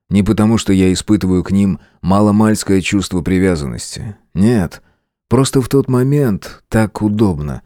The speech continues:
Просто лень озадачивать себя или помощника поиском новой телки на раз. Но парадокс в том,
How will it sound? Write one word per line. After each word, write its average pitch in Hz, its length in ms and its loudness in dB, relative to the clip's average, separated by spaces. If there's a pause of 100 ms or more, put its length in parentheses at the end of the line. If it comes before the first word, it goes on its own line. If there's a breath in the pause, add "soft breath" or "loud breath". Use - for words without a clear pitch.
(380)
Просто 131 380 0
лень 131 540 2
озадачивать 98 720 -2
себя 104 500 0
или 80 160 0
помощника 90 720 -2
поиском 104 600 0
новой 104 280 2
телки 95 400 -2
на 87 200 0
раз. 85 280 -4 (380)
Но 101 160 0
парадокс 127 600 0
в - 120 -16
том, 147 380 0